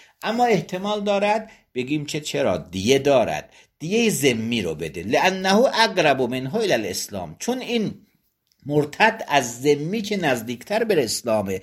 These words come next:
فلا اقل من کون دیته که دیته، لااقل دیهٔ این مرتد مثل دیهٔ ذمی بشه. خب زیادتر چرا نشه؟ م-، مع اصالت البراءة من الزائد. اصل براءت از زائده،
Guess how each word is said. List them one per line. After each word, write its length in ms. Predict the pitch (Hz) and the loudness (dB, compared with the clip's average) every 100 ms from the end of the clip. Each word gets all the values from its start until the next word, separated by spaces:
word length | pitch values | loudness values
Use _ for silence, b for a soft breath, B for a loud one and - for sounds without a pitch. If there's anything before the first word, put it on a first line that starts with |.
| B B _ | B B _
فلا 400 | - 180 196 202 | -2 4 6 6
اقل 400 | - 208 254 262 | 4 2 0 0
من 240 | 226 208 | 0 -2
کون 260 | 202 240 240 | 2 2 2
دیته 840 | 220 202 196 202 196 196 196 269 | -2 -4 2 2 2 -2 -2 -4
که 380 | 254 233 226 247 - | -2 0 0 0 -4
دیته، 520 | 117 95 - 82 B B B _ | -2 0 -2 -10 B B B _
لااقل 520 | 180 196 180 196 247 | 4 6 6 4 2
دیهٔ 400 | 220 190 202 226 | -2 -6 -2 0
این 300 | 269 262 262 | 0 0 -4
مرتد 480 | 247 240 226 269 269 | -4 -4 -2 -4 -2
مثل 220 | 254 - | -4 -4
دیهٔ 400 | 233 233 226 233 | -8 0 2 2
ذمی 460 | 196 180 156 143 131 | 0 0 -2 -4 -6
بشه. 480 | 98 90 - 82 b b | -6 -8 -10 -12 b b
خب 180 | - 196 | 0 2
زیادتر 560 | 151 196 202 - 233 262 | 4 6 6 4 -2 -4
چرا 340 | - 254 202 | -2 0 0
نشه؟ 480 | 151 117 - 101 - B B - | 0 -2 -2 -4 -6 B B -4
م-، 300 | 180 220 214 | 2 2 2
مع 300 | 147 208 214 | -2 2 2
اصالت 480 | 147 - 156 180 160 | 2 2 2 0 -2
البراءة 720 | 196 175 110 107 - 170 226 214 | -4 0 0 2 0 0 0 -2
من 180 | 113 | -2
الزائد. 580 | 123 113 - 76 62 80 b b b - | -2 -2 -6 -6 -6 -10 b b b 0
اصل 440 | 240 - - 101 - - - | 0 0 -6 -12 -20 -10 -2
براءت 500 | 175 185 120 233 226 | 4 4 4 2 0
از 240 | 175 139 | 0 0
زائده، 680 | 131 123 110 113 98 95 | 2 4 2 0 -2 -4